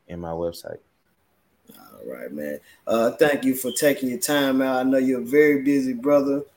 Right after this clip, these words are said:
Speaker 2: but I thank you for taking the time out to be on my platform. You always have,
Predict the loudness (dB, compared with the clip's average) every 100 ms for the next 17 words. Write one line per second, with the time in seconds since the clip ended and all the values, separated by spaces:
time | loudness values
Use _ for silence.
0 | _ -4 -2 0 -4 -10 -2 0 0 0
1 | 0 0 -2 0 0 0 -4 -4 -4 -2
2 | -2 -4 -6 -6 -4 -4 -4 -6 -4 -4
3 | -4 -6 -4 -4 -4 -2 0 0 0 -2
4 | -2 0 0 -4